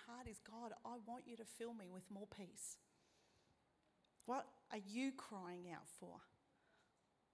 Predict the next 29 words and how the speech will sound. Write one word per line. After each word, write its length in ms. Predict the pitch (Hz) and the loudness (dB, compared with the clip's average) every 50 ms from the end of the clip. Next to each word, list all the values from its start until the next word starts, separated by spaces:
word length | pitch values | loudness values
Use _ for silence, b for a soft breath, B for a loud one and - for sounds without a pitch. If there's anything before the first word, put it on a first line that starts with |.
| - - - | -20 -14 -4
You 100 | - 220 | 4 8
know, 140 | 226 226 233 220 - 196 | 10 10 10 10 8 4
the 140 | - 226 220 | 4 6 8
other 460 | 220 214 220 220 214 214 208 208 208 208 202 | 8 8 10 10 10 10 12 10 8 8 8
week 320 | 208 220 226 220 - - | 8 6 6 6 6 6
I 80 | 233 208 | 8 8
was 180 | 196 190 185 220 | 8 8 6 4
looking 300 | 214 208 214 240 220 208 | 4 2 4 2 4 6
after 320 | 202 202 208 - - 208 | 6 6 6 4 4 4
our 80 | 185 175 | 4 6
two 240 | - - - 233 | 4 4 4 4
grandchildren, 1120 | 202 - 208 202 196 202 208 208 208 - - - - - - - - 220 220 214 226 214 196 | 2 4 4 6 6 6 6 4 2 -2 -4 -8 -6 0 2 6 6 6 8 8 6 6 6
Aurelia 580 | 190 196 196 196 208 214 208 208 208 208 214 - | 8 8 10 10 10 8 8 8 10 8 8 8
and 200 | - 185 180 180 | 6 4 4 4
Freddie, 540 | - - - - 208 208 208 220 226 233 - B B B B B B B | 2 4 8 10 10 10 10 10 8 8 6 B B B B B B B
um, 380 | - 202 202 196 190 196 202 208 202 - - - - - - - | 4 6 6 6 6 6 4 2 -2 -2 -4 -4 -4 -4 -2 2
and 80 | 220 220 226 | 2 4 4
I 40 | 311 | 4
was 180 | 311 330 - | 4 4 4
reminded 680 | 339 320 277 262 269 262 294 330 320 311 277 208 180 - | 6 6 8 8 8 8 8 6 6 6 4 4 4 2
just 340 | - - 294 277 - - | 0 0 2 2 8 8
how 200 | - - 277 254 | 8 8 8 4
much 580 | 240 233 240 254 269 277 - - - - - - - B B B B B B B B B - - | 4 4 2 2 2 0 -2 -2 0 0 0 0 -2 B B B B B B B B B -20 -12
parents 560 | - - - 277 262 277 302 277 - - - 247 | -6 2 4 6 6 8 6 4 4 2 2 2
of 100 | 202 202 | 2 2
young 360 | 220 233 233 240 254 262 254 | 2 2 4 4 4 2 0
kids 480 | - - - - 277 277 208 - - | 0 0 2 2 2 2 2 0 2
need 280 | 220 226 240 247 254 233 - - - - - | 4 6 6 6 4 2 0 -4 -6 -4 0
patience 800 | 226 254 254 247 - - - 233 196 185 - - - - - | 0 0 0 2 0 0 0 0 0 -2 0 2 4 4 4